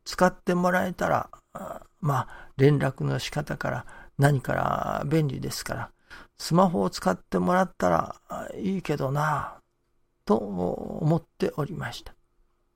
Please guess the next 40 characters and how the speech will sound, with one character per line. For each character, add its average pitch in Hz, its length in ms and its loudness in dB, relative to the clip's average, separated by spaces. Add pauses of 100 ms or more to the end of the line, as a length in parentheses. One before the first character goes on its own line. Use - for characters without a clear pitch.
(1700)
そ 151 140 2
し - 100 -2
て、 165 880 2
一 - 160 -10 (120)
体 175 380 6
日 151 180 4
本 190 260 6
で - 480 -6
今 147 380 2
ス - 180 -6
マ 160 140 4
ホ 165 320 2
を 151 80 -2
使 151 320 0
う 147 80 -4
と 151 180 0
ど 143 140 6
れ 175 100 2
く - 140 -10
ら 208 140 4
い 190 40 0
す - 160 -6
る 196 80 -2
の 202 140 -2
だ - 140 -4
ろ - 200 -6
う - 40 -20
か - 180 -12 (1300)
と 175 200 4 (480)
調 196 280 6
べ 147 120 2
て 131 240 -4
み 131 160 0
ま 135 160 0
し - 100 -8
た - 400 -6 (880)
ら、 139 220 0
や 127 100 2
は 170 140 6
り 147 180 2